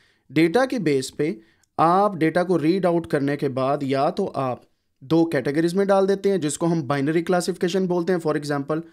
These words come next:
ट्रू या फॉल्स, या आप कह देते हैं जनाब मेल के या फीमेल के साथ ये मैच कर रहा है, या ज़ीरो है या वन है, या सर्वाइव्ड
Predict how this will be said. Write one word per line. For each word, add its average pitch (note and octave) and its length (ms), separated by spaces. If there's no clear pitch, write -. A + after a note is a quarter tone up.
ट्रू G3 340
या E3 160
फॉल्स, F#3 600
या D3 200
आप D3 160
कह C#3+ 100
देते D3+ 260
हैं D3 200
जनाब C3+ 280
मेल B2+ 360
के E3+ 180
या D3 180
फीमेल D3+ 580
के F3 160
साथ E3 280
ये E3+ 180
मैच D#3 360
कर D3+ 180
रहा D3 140
है, D3 60
या D#3 220
ज़ीरो C#3 380
है E3+ 180
या E3+ 120
वन D#3 340
है, E3 140
या D#3 220
सर्वाइव्ड C#3 760